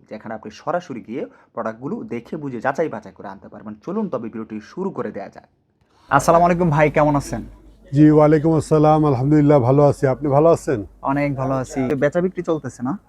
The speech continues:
Speaker 3: জি, আলহামদুলিল্লাহ চলতেছে আপনাদের দোয়ায়। সারা দেশ থেকেই বর্তমান পরি-, পরিবেশ পরিস্থিতি যদিও স্বাভাবিক, তারপরেও কাস্টমার কিন্তু আপনাদের দোয়ায় আসতেছে।
Speaker 2: প্রতিষ্ঠানটা কোথায় বসছে, কিভাবে আসবে?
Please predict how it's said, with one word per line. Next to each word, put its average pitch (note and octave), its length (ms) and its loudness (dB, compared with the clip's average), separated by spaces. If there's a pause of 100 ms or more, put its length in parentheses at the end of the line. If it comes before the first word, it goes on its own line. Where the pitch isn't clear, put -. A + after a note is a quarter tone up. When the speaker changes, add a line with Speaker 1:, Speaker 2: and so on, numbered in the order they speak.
(260)
Speaker 3:
জি, E3+ 180 6
আলহামদুলিল্লাহ F3 640 4
চলতেছে D#3+ 460 0
আপনাদের D#3 400 0
দোয়ায়। D#3+ 320 4 (420)
সারা C#3 280 0
দেশ D3+ 240 0
থেকেই E3+ 260 6
বর্তমান D3+ 460 2
পরি-, D#3+ 300 2
পরিবেশ D3 340 2
পরিস্থিতি D#3+ 640 0 (420)
যদিও D3 340 8
স্বাভাবিক, D3+ 420 4 (580)
তারপরেও D3 340 0
কাস্টমার D3+ 420 0
কিন্তু D3+ 220 2
আপনাদের C#3+ 300 0
দোয়ায় C#3+ 200 4
আসতেছে। A#2 420 -4 (120)
Speaker 2:
প্রতিষ্ঠানটা D3+ 640 -2
কোথায় D3 260 0
বসছে, C3+ 240 -6
কিভাবে B2 340 -4
আসবে? - 280 -14